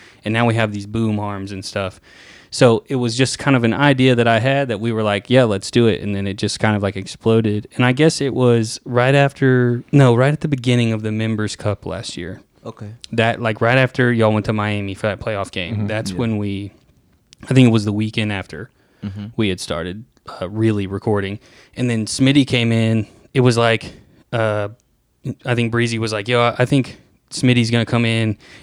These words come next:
Speaker 1: and, like, join us for an episode." So he was co-, called the quote-unquote distinguished guest co-host. And after the first, like, couple episodes, Smitty is a full-time host now.
Speaker 2: Full-time. <laughs>
Speaker 1: Yeah.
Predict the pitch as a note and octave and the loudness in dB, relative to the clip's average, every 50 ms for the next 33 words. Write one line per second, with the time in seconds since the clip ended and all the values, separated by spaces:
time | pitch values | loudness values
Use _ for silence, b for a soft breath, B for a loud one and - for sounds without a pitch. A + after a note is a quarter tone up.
0 | B A#2 A2 G#2+ G#2 G#2 G#2 A#2+ A2+ A2+ A2 G2+ - - A#2+ A2+ A2+ G#2+ G#2 G#2+ | B -2 -2 0 -2 0 0 2 2 4 2 0 0 2 2 4 4 4 4 2
1 | G#2 - A2 - - G#2 G#2 G2 G2 F#2+ - B2 A2 A2 A#2 A2+ G#2+ G2+ - - | 0 0 -2 -4 -4 -6 -6 -6 -8 -8 -6 -6 -4 -4 -4 -4 -6 -6 -8 -8
2 | - - A#2 - _ - - A#2 A2 G#2 G#2+ G#2 - - B2 A#2+ A#2 A2 - A2+ | -8 -10 -10 -10 _ -4 0 0 2 2 0 -4 0 0 2 2 2 2 0 0
3 | G#2+ - - _ - A#2+ G#2+ - - - - - A#2 A2+ A#2+ A#2 A#2 A2 G#2+ G2+ | 0 -2 -4 _ -4 -4 -4 -4 -6 -8 -6 -2 0 0 2 2 2 0 0 0
4 | - - - - - b b b b b b b b _ - B2+ A#2 - - - | -2 -4 -8 -10 -14 b b b b b b b b _ 0 0 0 0 0 2
5 | B2 A2+ G2+ A2 G#2 G2+ F#2+ - - b b b b b b b b b b B2+ | 2 2 2 2 0 -2 -4 -6 -10 b b b b b b b b b b 0
6 | A#2 A2 G2+ G2+ - F#2 G#2+ G#2 - G#2+ G2+ - - A2+ G2+ - - G#2 F2+ - | 2 2 2 2 0 0 -2 -2 -2 -2 -2 0 0 0 2 2 0 0 0 -2
7 | G#2+ - A2 G2+ G2 - - A2+ A2 A2 G#2+ - - - _ _ _ - - - | -2 0 0 0 0 0 2 2 2 2 2 0 -6 -16 _ _ _ -16 -10 -6
8 | A2 G#2 G2 G2 F#2 F2+ E2+ G2+ - - - - _ _ _ _ _ _ _ _ | -4 -4 -2 -2 -4 -4 -6 -8 -10 -14 -18 -20 _ _ _ _ _ _ _ _
9 | _ _ - - G#2 G2 F#2+ - - - G2 G2+ - G2+ G#2 - - - - - | _ _ -8 -6 -6 -6 -6 -8 -8 -6 -4 -2 -2 -4 -4 -4 -8 -10 -10 -10
10 | - - G#2 F#2+ F#2+ F#2+ G2+ A2 A2+ G2 G#2 - - G2 G#2 G#2+ | -10 -8 -8 -8 -8 -8 -8 -8 -8 -8 -8 -6 -4 -4 -4 -4